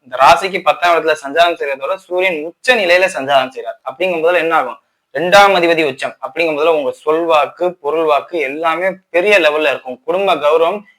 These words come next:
எல்லாமே பெரிய லெவல்ல இருக்கும். அதே மாதிரி உங்களுக்கு தேவை, உங்க கைக்கு வர வேண்டிய பணத்தால சிறு சிறு அலைச்சல்கள் இருக்கும்.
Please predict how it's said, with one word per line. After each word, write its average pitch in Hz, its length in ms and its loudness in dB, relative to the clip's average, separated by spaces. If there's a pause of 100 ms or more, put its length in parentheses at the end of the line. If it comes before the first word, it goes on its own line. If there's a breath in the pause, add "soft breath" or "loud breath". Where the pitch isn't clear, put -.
(140)
எல்லாமே 185 320 2
பெரிய 165 360 0
லெவல்ல 135 400 -2
இருக்கும். 120 360 -14
அதே 151 280 -2
மாதிரி 160 300 -4 (440 loud breath)
உங்களுக்கு 160 460 2
தேவை, 220 360 8 (380)
உங்க 160 240 2
கைக்கு 214 440 4
வர 190 200 6
வேண்டிய 196 240 4 (100)
பணத்தால 180 420 2
சிறு 180 280 -2
சிறு 160 180 -2
அலைச்சல்கள் 160 800 2
இருக்கும். 120 320 -14